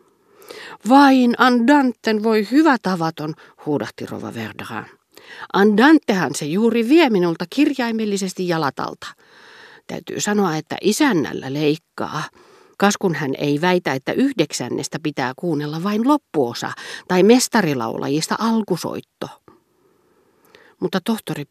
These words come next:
pyysi rouva Verdurania antamaan pianistin soittaa. Ei sen vuoksi, etteikö hän olisi uskonut musiikin todella järkyttävän rouvaa. Hän oli tunnistanut tämän tilassa tiettyjä neuroottisia oireita, vaan tottumuksesta,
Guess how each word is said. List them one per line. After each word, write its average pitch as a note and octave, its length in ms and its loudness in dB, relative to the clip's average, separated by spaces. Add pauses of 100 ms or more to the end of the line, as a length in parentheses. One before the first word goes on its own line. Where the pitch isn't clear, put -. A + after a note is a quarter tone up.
pyysi F3 280 -4
rouva D3 300 -8
Verdurania B2+ 760 -8
antamaan C3 640 -10
pianistin B2+ 600 -6
soittaa. A2 680 -10 (560)
Ei B2+ 180 -2
sen B2 280 -4
vuoksi, A2+ 380 -6
etteikö A#2+ 400 -12
hän A#2+ 220 -8
olisi B2+ 300 -8
uskonut B2+ 400 -8 (100)
musiikin B2 580 -6
todella C3 340 -6
järkyttävän C3 720 -8
rouvaa. C3 500 -2 (560)
Hän A#2 180 -8
oli A2 200 -10
tunnistanut - 600 -10
tämän C3 300 -8
tilassa C#3 360 -8
tiettyjä C3 420 -8
neuroottisia C3 680 -6
oireita, B2+ 480 -4 (560)
vaan A#3+ 220 2
tottumuksesta, G#2+ 880 -8